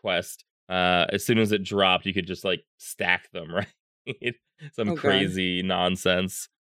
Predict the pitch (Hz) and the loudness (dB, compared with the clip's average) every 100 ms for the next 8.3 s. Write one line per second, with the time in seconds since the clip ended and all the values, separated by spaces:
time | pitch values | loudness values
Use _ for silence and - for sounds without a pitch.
0 | _ 92 87 87 90 104 _ _ _ _ | _ 0 2 4 2 -2 _ _ _ _
1 | _ _ _ _ - 185 208 196 196 - | _ _ _ _ 4 6 8 10 10 6
2 | - 143 156 147 135 170 165 170 170 - | 2 6 8 8 8 6 6 6 6 6
3 | 123 113 127 131 139 139 107 104 98 - | 4 6 6 6 6 6 6 4 2 -2
4 | - 107 107 185 247 - - _ 104 95 | 0 4 8 6 6 -2 -20 _ -4 2
5 | 165 - 113 - 120 90 87 87 110 98 | 2 2 -2 2 2 2 2 0 2 2
6 | 85 85 - 90 80 127 - 165 208 196 | 2 -2 -6 -2 2 2 6 8 10 10
7 | 156 156 180 190 233 269 262 - 131 90 | 10 12 10 10 10 10 6 6 6 6
8 | 78 - | 2 -4